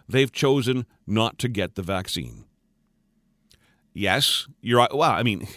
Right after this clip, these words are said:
by definition, you're either for the vaccine or you're not for the vaccine. Therefore, you are anti-vaccine.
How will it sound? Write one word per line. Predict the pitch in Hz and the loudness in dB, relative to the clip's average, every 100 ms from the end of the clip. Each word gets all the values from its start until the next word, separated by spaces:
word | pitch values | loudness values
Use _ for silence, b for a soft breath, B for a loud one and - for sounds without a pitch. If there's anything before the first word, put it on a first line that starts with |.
| B | B
by | 101 107 | -4 0
definition, | 135 127 131 139 98 - b b | 0 0 0 -2 -4 -10 b b
you're | 107 107 | 2 4
either | 92 82 | 4 0
for | - 170 190 | 0 4 4
the | 156 | 4
vaccine | 135 123 - 123 107 107 95 _ _ _ | 2 0 -2 -4 -4 -6 -8 _ _ _
or | 120 117 | 2 2
you're | 104 101 | 2 0
not | 104 113 156 147 87 - | 0 2 2 2 0 -8
for | - 120 104 | -4 0 2
the | |
vaccine. | 85 82 80 90 85 | 0 -4 -4 -4 -4
Therefore, | 98 101 95 95 | -4 -4 -4 -4
you | 92 87 | -4 -4
are | 87 | -6
anti-vaccine. | - 107 113 107 69 60 67 - _ 62 65 67 117 76 52 50 | -6 -6 -4 -4 -6 -8 -12 -18 _ -10 -8 -6 -6 -6 -8 -18